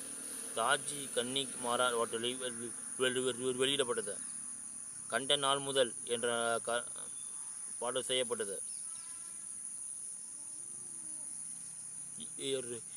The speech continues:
யுவனின் இசை இந்த பட-, படத்தில் ஏதாவது செய்ய வேண்டும். அந்-, அது படத்தின் வெற்றிக்கு ஒரு பெரிய காரணமாக இருக்கலாம். அவரது தரப்பில் இருந்து அவர் சிறப்பாக செய்துள்ளார் என்று எழு-,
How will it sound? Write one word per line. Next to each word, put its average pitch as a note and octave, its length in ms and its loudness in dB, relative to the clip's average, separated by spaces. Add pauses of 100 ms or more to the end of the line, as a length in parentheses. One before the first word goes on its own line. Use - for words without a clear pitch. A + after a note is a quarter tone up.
(160)
யுவனின் D3 380 2
இசை C#3 380 0
இந்த B2+ 180 2
பட-, A#2+ 360 2
படத்தில் C3+ 340 2
ஏதாவது C3 520 6
செய்ய B2+ 260 4
வேண்டும். A#2 320 0 (840)
அந்-, C3+ 260 -2 (260)
அது B2+ 180 0
படத்தின் D3 680 2 (880)
வெற்றிக்கு C3+ 560 -4
ஒரு B2+ 160 6
பெரிய C3 280 4
காரணமாக B2+ 460 4
இருக்கலாம். A2+ 400 2 (600)
அவரது C3 440 4
தரப்பில் B2+ 420 4 (1700)
இருந்து C3+ 300 0
அவர் B2 220 2
சிறப்பாக C3+ 480 2
செய்துள்ளார் A#2 500 0
என்று A#2+ 240 -2
எழு-, A#2 340 2